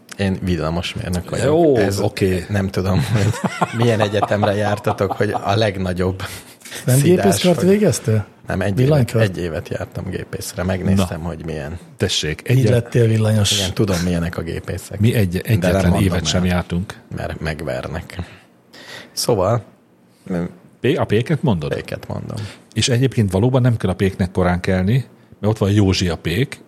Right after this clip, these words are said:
Speaker 2: aki azt mondta, hogy ő soha nem fog éjszaka dolgozni, ezért délután készülnek el a kenyerek.
Speaker 3: Mhm.
Speaker 1: Mert ik-, egyébként kinek kell reggel kenyér?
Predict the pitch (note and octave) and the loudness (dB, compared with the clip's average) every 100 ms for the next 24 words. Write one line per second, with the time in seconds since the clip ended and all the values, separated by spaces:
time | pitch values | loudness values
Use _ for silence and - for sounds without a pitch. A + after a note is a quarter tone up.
0 | _ A2 - G2 - F#2+ F#2+ F2+ A2 G#2+ | _ -6 0 0 2 0 2 0 4 4
1 | A2 - - G#2+ - - - D#2 D#2 D2+ | 2 -4 -2 -2 -2 -10 -10 -6 -4 -4
2 | D#2 D2 E2 - E2+ D#2+ G#2 D3 B2 F#2+ | -6 -4 -4 -4 -4 0 0 4 2 2
3 | E2 - - G#2+ F#2+ F2 F2+ D#2 - D#2+ | 0 -4 -2 0 0 -2 -4 -4 -8 -8
4 | - D#2 - E2 - - - C#3 C#3 - | -6 -4 -4 -4 -4 -6 -6 -8 -10 -10
5 | - - _ B2+ F2+ G#2+ G#2+ F2+ F#2+ - | -14 -20 _ 2 2 2 2 0 -4 -8
6 | - G2 F2+ E2+ F#2+ - F2+ - A#2 - | -10 -6 -6 -4 -6 -4 -4 -2 -4 -4
7 | - B2+ - D3 - - D3 - D3 | -8 -6 -8 -8 -10 -8 -10 -8 -10